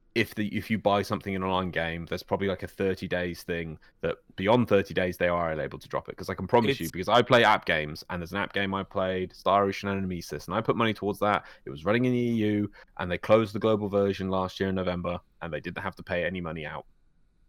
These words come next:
Speaker 1: So
Speaker 2: It's the, it's the same law, um, about Hearthstone was the one that was brought up using this example.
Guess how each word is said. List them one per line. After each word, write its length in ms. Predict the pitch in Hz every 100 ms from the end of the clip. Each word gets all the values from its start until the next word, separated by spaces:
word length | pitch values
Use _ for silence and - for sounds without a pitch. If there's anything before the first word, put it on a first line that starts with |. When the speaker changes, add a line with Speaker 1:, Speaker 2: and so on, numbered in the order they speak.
| -
Speaker 1:
So 60 | 147
Speaker 2:
It's 400 | 135 - - -
the, 680 | 135 131 127 120 120 117 113
it's 200 | - -
the 100 | 135
same 300 | - 143 120
law, 500 | 117 117 107 101 - - -
um, 300 | 101 98 98 _ - - _ _ _ -
about 480 | - 101 101 95 - _ _ _ _
Hearthstone 640 | - 117 113 - - 127 123
was 100 | 110
the 80 |
one 160 | 104 98
that 80 | 92
was 100 | 95
brought 300 | - 98 98
up 80 | 101
using 320 | 95 90 90
this 200 | 90 87
example. 580 | 90 92 98 95 117